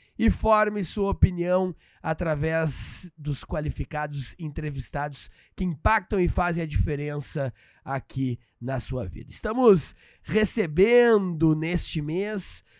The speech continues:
os pré-candidatos e candidatas ao Senado, com entrevistas sinceras, francas, de um jeito diferente, um jeito mais claro,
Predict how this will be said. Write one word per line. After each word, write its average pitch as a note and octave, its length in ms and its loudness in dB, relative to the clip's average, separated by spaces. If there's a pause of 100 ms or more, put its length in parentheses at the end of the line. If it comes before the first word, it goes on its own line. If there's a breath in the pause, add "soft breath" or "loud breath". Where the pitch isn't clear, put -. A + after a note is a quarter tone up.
(180 soft breath)
os C4 240 -6
pré-candidatos F#3 1200 -2
e D#3+ 60 -2
candidatas D#3+ 840 -4
ao E3 220 -2
Senado, E3 1040 -4
com - 240 -10
entrevistas F3 960 -6 (300 soft breath)
sinceras, D#3+ 1040 -4
francas, F#3 640 -4
de G#3+ 100 -8
um C4 120 -6
jeito A3+ 600 -2 (300 soft breath)
diferente, A#3 760 0
um G3+ 60 -6
jeito F#3 300 -2
mais D#3+ 280 -6
claro, F#3 540 0